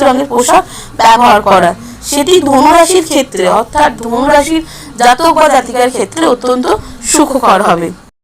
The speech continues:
মকর রাশি, শনি এই রাশির অধিপতি গ্রহ। কঠোর, স্থির ও বিশুদ্ধ রং এই রাশির জন্য জরুরি। তাই কালো, গাঢ় বাদামি ও ধূসর রং এই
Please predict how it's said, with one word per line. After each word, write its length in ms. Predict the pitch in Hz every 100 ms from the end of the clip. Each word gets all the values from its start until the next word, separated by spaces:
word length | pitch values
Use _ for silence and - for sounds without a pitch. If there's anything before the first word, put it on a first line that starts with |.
| _ _ _ - - - - - 262
মকর 320 | 277 294 311 262
রাশি, 300 | 220 - 175 185 - - - - -
শনি 340 | 320 349 381 381 403 285
এই 80 | 294 311
রাশির 300 | 320 381 381 269
অধিপতি 500 | 269 302 269 269 262 247
গ্রহ। 200 | 214 208 190 180 - - - - - - 254
কঠোর, 460 | 262 285 359 359 359 - -
স্থির 440 | - 277 285 302 311 - - - 262
ও 0 | 285 277 302 - - _ -
বিশুদ্ধ 400 | 262 330 339 - 349 294
রং 200 | 269 247 262 277 - - - 262
এই 80 | 294 285
রাশির 300 | 240 302 262
জন্য 180 | 285 294 349 262
জরুরি। 380 | 226 208 190 190 - - - -
তাই 240 | 311 277 285 302 - - -
কালো, 380 | - 294 285 277 294 - -
গাঢ় 280 | 247 240 277 269
বাদামি 460 | 254 262 269 262 269 285 - - 277
ও 20 | 277 -
ধূসর 380 | 269 269 359 320 269
রং 120 | 254 - - - -
এই 80 | 262